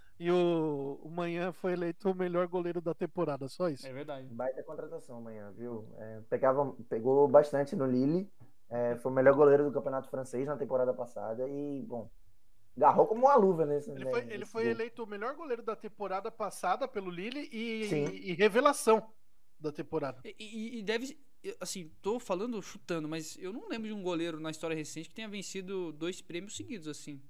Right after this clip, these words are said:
Speaker 2: Vocês lembram?
Speaker 3: Em liga
Speaker 1: É,
Speaker 3: diferente?
Speaker 1: talvez, talvez o Neuer, né?
Speaker 2: Não, é, não, tudo bem, claro,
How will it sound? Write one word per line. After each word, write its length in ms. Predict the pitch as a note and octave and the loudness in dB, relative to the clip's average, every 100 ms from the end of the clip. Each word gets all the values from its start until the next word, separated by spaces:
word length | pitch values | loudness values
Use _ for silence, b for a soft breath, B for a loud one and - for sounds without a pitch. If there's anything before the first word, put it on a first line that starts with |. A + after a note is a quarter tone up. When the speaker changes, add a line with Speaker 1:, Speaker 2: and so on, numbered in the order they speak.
| - | -18
Speaker 2:
Vocês 180 | - D3 | -14 -12
lembram? 260 | G3+ D4+ C#3+ - | -10 -10 -10 -10
Speaker 3:
Em 140 | C#3+ C#3 | -6 0
liga 180 | C#3+ C#3 | 4 4
Speaker 1:
É, 120 | D3 | 4
Speaker 3:
diferente? 180 | - B2 | 2 6
Speaker 1:
talvez, 320 | F3+ A#3+ D4+ | 8 8 8
talvez 280 | B3 G#3 B3 | 10 12 10
o 100 | F4+ | 8
Neuer, 340 | D4 A3+ G#3 | 10 10 8
né? 140 | F3+ G3+ - - - | 4 -2 -6 -18 -4
Speaker 2:
Não, 160 | F4 A#3+ | -2 -2
é, 140 | G#3+ | -6
não, 240 | A#3+ D#4 C#4+ | -4 0 2
tudo 180 | D#4+ A#3+ | 4 4
bem, 140 | A3+ | 4
claro, 300 | F3 G3+ C3 | 4 0 0